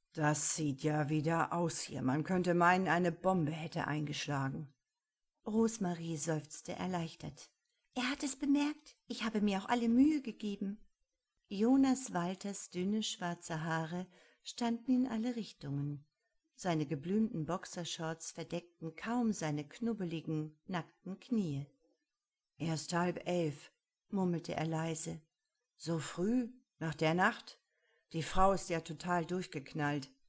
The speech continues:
Dann griff er sich an den Kopf und massierte seine Schläfe. "Hat wieder Kopfschmerzen, was?"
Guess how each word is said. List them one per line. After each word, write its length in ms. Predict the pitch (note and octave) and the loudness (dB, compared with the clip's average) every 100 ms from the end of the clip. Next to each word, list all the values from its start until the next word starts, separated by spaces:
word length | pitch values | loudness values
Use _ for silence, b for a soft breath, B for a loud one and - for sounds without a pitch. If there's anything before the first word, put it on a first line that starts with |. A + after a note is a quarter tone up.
| _ _ _ _ _ _ | _ _ _ _ _ _
Dann 200 | A3+ A3+ | 0 0
griff 260 | A#3 C4+ C4+ | 2 0 0
er 100 | C4+ | -2
sich 240 | A3 - | -2 -4
an 80 | F3+ | -4
den 180 | E3 D3+ | -2 -2
Kopf 340 | F#3+ G#3+ - | -4 -10 -10
und 220 | - G#3+ A3+ | -10 -6 -4
massierte 540 | A3 - F3+ E3 E3+ | -4 -4 -6 -6 -6
seine 280 | E3+ E3 F3 | -4 -2 -4
Schläfe. 600 | - F#3 D#3+ C3+ D3+ C#3 _ _ _ _ _ _ _ | -6 -4 -6 -6 -12 -12 _ _ _ _ _ _ _
"Hat 200 | - - | -12 -6
wieder 180 | A3+ G#3+ | -2 0
Kopfschmerzen, 760 | A#3+ D4 - A#3 F3+ - G3 F#3+ | 0 -4 -2 -2 -2 -4 -4 -2
was?" 300 | B3+ - | -2 -4